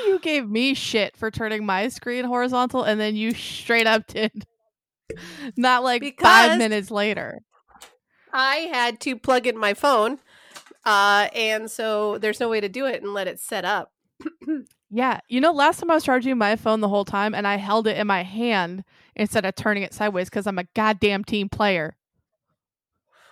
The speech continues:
Speaker 2: I was gonna ask about that. I thought, "Wow, the phone's moving around at one point. Is she holding it for a goddamn hour?" <laughs>
Speaker 1: Yeah. Yeah, it fucking
Speaker 2: Ah.
Speaker 1: was. And, uh,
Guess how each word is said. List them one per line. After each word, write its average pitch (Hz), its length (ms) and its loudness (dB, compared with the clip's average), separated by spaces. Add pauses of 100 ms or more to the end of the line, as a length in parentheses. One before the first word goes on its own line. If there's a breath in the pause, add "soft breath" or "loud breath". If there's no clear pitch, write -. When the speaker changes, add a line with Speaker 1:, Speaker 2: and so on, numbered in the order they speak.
Speaker 2:
I 302 160 0
was 508 240 0
gonna 311 220 0
ask 220 300 2
about 202 320 -4
that. 226 220 -6
I 254 120 -6
thought, 294 320 -4 (500)
"Wow, 339 260 2
the 220 120 -4
phone's 349 360 -2
moving 294 280 -4
around 233 320 2
at 226 100 -6
one 202 220 -4
point. 190 420 -4 (180)
Is 262 120 -8
she 370 260 -2
holding 302 480 2
it 381 220 -4
for 247 160 2
a 214 100 0
goddamn 240 840 0
hour?" 214 320 2
<laughs> - 80 -20 (1200 loud breath)
Speaker 1:
Yeah. 214 480 0 (360 loud breath)
Yeah, 240 380 4
it - 80 -4
fucking 214 240 2
Speaker 2:
Ah. 190 40 2
Speaker 1:
was. 208 380 2 (320 loud breath)
And, 233 340 2
uh, 220 380 -4